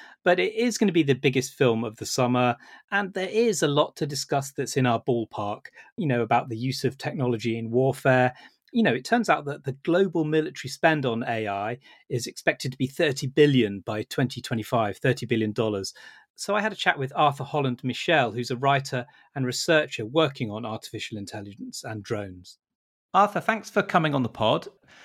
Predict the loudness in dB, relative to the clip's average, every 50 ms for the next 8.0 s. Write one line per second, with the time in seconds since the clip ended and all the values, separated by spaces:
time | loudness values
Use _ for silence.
0 | -20 -20 -20 _ _ -4 -2 -2 -2 -4 -6 0 4 4 4 4 2 -2 -4 -6
1 | -6 -4 0 2 2 2 2 2 0 0 0 0 -2 -6 -8 -8 _ _ _ _
2 | _ -18 -4 0 0 0 0 0 0 0 -2 -2 0 -4 -4 -4 -4 -4 -6 -8
3 | -10 -4 -2 0 0 0 0 -2 -2 -2 -2 -2 2 0 0 0 0 -4 -6 -2
4 | 0 2 2 2 0 -2 -2 -2 -2 -2 -2 -4 -6 -10 _ _ -12 -10 -6 -2
5 | 4 4 4 4 4 0 0 0 0 0 -2 -6 -8 -8 -8 -10 -8 -6 -4 -4
6 | -2 -4 -4 -6 -10 -6 -4 -4 -4 -2 -2 -4 -2 -2 -6 -8 -6 -4 -4 -2
7 | -2 -2 -4 -6 -4 2 2 2 4 2 -2 -6 -8 0 2 4 4 4 2